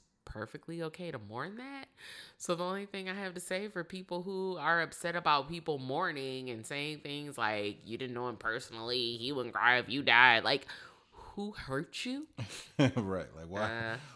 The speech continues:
Speaker 2: why are you so bothered
Speaker 1: hey, Uncle
Speaker 2: that
Speaker 1: Brother.
Speaker 2: other people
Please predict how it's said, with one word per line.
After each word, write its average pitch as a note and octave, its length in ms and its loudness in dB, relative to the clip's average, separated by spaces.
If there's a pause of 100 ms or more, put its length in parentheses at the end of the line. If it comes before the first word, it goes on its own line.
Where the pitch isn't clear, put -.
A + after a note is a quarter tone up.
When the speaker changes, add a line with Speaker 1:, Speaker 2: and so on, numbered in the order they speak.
(160)
Speaker 2:
why A2 240 0
are G2+ 40 2
you G#2+ 280 -2
so E2+ 240 -6
bothered D#2 440 -10
Speaker 1:
hey, F#3 160 -2
Uncle D#3+ 280 -2
Speaker 2:
that - 40 -6
Speaker 1:
Brother. D3 460 -2
Speaker 2:
other F#2+ 260 -2
people E2+ 560 -8